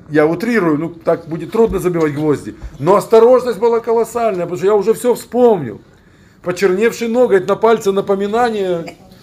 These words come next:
которое не скоро исчезнет, да? Напоминает тебе, какой ты растяпой шлымазал,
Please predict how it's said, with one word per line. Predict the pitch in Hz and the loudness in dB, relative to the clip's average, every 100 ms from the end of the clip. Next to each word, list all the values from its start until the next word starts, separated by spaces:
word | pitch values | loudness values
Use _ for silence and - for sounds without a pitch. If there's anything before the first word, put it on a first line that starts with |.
| - | -14
которое | 185 185 202 | -4 4 4
не | 208 220 | 4 -2
скоро | - 262 247 247 240 | 0 4 4 4 0
исчезнет, | 180 254 190 - 107 117 | -10 -8 -6 -8 -12 -6
да? | 180 190 | -6 -4
Напоминает | 175 180 185 196 233 240 | -6 -6 -6 -2 -2 -2
тебе, | 240 202 226 - - | -4 -6 -6 -8 -12
какой | - 180 233 | -8 -2 0
ты | 226 | 4
растяпой | 226 220 - 226 226 208 | 4 2 0 0 0 -2
шлымазал, | 180 202 202 233 190 190 | -2 -6 -4 -4 -4 -8